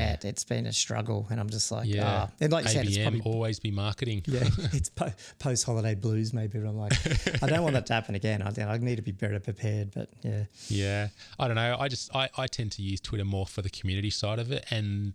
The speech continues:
Speaker 2: things just come naturally. I, I love just chatting to like-minded people, and it seems to happen. I tend to, um, you know, bundle it up or block it into, in points in time, so I'm not always on it.
Speaker 1: Yeah.
Speaker 2: Otherwise, that can just consume you.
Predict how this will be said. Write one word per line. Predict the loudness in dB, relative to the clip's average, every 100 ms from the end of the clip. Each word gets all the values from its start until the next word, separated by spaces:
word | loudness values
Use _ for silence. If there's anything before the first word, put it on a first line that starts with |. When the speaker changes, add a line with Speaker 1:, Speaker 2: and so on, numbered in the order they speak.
| -4
Speaker 2:
things | -2 0
just | -2 -6
come | -4 -2
naturally. | -2 -4 -4 -2 -2
I, | -4 -4
I | -2
love | -2 -2 -6
just | -10 -8
chatting | -4 -4 -4 -4
to | -2 -4 -6 -18 _
like-minded | -4 -2 -2 -2 -4 -4
people, | -4 -4 -2 -2
and | -2 -2 -6 -10 -8
it | -6
seems | -4 -2
to | -2
happen. | -2 -4 -8 -8 -6
I |
tend | 0 0 0
to, | -2 -2 -2 -8 _ _ _ -6
um, | -4 -2 -2 -2 -4 -8 -14 -8
you | -2
know, | -2 -4 -4
bundle | -2 0 0
it | 0
up | -2 -4
or | -4
block | -2 -2 -2
it |
into, | -4 -2 -4 -4
in | -4 -6
points | -4 -4 -2 -4
in | -4
time, | -2 -2
so | -2 -2
I'm | 0
not | 0 -2
always | -2 0 0 -2
on | -2
it. | -2 -6 _ _ -4
Speaker 1:
Yeah. | 0
Speaker 2:
Otherwise, | 0 0 -2 -2
that | -4 -4
can | -4
just | -4 -4
consume | -4 -2 0 0 0
you. | -2